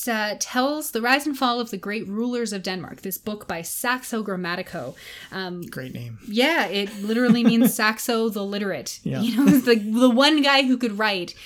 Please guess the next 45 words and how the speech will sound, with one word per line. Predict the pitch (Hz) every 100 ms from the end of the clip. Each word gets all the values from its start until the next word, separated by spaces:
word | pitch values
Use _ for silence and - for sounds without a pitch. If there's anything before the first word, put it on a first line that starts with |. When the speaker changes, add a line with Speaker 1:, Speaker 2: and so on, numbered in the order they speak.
| - -
Speaker 1:
was | 202
like, | 208
"All | 202 247
right, | 240 233
fine, | 254 226 220
I'll | 202
write | 202 208
Speaker 2:
I'll |
Speaker 1:
down | 220
Speaker 2:
write | 160
Speaker 1:
all | 160
Speaker 2:
down | 165 156
Speaker 1:
of |
Speaker 2:
all |
the | 156
Speaker 1:
these." | 190
Speaker 2:
stories. | - 135 123 123 - - -
Speaker 1:
Yeah. | 196 147 - - - - - - _ _ - - -
Um, | 214 214 208 208 - - -
so, | - 269 240 233
and | 240 240 233
one | 254
of | 269 247
the | 233
tales | 226 220 208
that | 214
he | 202
tells | 190 175 185
is | 175
the | 180
story | - 190 185
of | 185
Amleth, | 175 208 180 123 - - - _
who | - 202
is | 185 180
the | -
son | 196 - 202 202 202 185
of | 180 180 175 - - - -
the | 190 185 180 175 170 170
king | - 254 226 214 202
who | 196 202
was | 180 175
killed | - 220 196 185 175
by | 170 170
his | 170 165 -